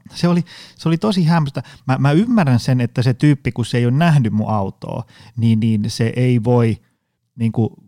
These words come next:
varmaksi sanoa, ää, että, että mikä on mulle se oikea vaihtoehto sieltä menusta.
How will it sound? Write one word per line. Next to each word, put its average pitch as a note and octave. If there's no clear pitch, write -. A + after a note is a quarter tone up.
varmaksi A#2
sanoa, G#2+
ää, G2+
että, G2+
että G#2+
mikä A2
on G2+
mulle G2+
se G#2
oikea G2+
vaihtoehto G2+
sieltä G#2
menusta. G#2